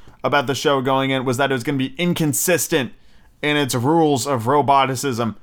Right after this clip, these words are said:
'Cause one of the beauty parts of the show is that the hosts are so goddamn lifelike that the, the lines between, you know, artificial intelligence and, I guess, biological intelligence,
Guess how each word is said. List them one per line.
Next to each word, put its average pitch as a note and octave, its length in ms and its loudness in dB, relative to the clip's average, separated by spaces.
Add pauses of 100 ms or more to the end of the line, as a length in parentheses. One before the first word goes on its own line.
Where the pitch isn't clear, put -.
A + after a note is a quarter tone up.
(300)
'Cause D3+ 140 -2
one G3+ 140 2
of F3 60 2
the D#3 60 -6
beauty F#3 300 0
parts F#3 300 0
of C#3 60 -8
the C3 60 -4
show D#3 420 0 (880)
is C#3 160 -4
that D3 280 2 (300)
the C#3 160 4
hosts F#3 640 2 (260)
are C3 420 2
so A#3+ 380 2
goddamn F#3+ 540 2
lifelike E3 680 0 (320)
that D3 300 2
the, D#3 160 0
the C3+ 160 0
lines F3 460 0
between, D#3 680 -2 (200)
you D3 140 0
know, B2+ 120 2
artificial D#3 880 2
intelligence C3+ 720 -2
and, A#2+ 560 -2 (480)
I B2 120 0
guess, A#2+ 240 0
biological C3 880 0
intelligence, G#2+ 680 -2